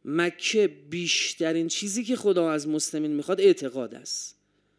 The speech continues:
بر لا اله الا الله و نفی الوهیت از بت‌ها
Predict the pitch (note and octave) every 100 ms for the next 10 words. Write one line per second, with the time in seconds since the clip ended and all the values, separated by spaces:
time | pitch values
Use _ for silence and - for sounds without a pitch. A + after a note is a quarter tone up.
0 | _ _ _ _ - D3+ C#3+ D3+ F3+ G#3+
1 | A3 G#3 G#3 G3+ G3+ G3 G3+ A3+ B3 -
2 | _ _ _ _ _ _ _ - C#3 D3+
3 | G3+ - G3 E3+ E3 D#3 D3+ E3+ F#3+ G3+
4 | G3+ G#3+ - - - _ _ _ C#3+ C#3
5 | - - B2+ -